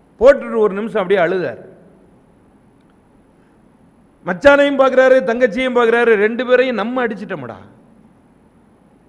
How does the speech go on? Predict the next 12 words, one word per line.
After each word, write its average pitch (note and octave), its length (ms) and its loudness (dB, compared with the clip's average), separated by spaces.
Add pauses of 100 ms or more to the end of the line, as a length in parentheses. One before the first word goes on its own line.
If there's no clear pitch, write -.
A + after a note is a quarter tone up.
(420)
எதுக்காக C#4+ 400 2
வேண்டி A#3+ 200 2
அடிச்சோம் E3 440 -4 (280)
தெரியலையே. A3 600 0 (840)
உமர் C#4 240 0
ரலியல்லாஹு D4+ 440 2
அன்ஹு C4 140 0
அவர்கள் C#4 140 4
அந்த C4+ 300 2
நேரத்திலேயே C4+ 720 2
கொஞ்சம் A#3 320 -4
படித்தவர். E3 560 -6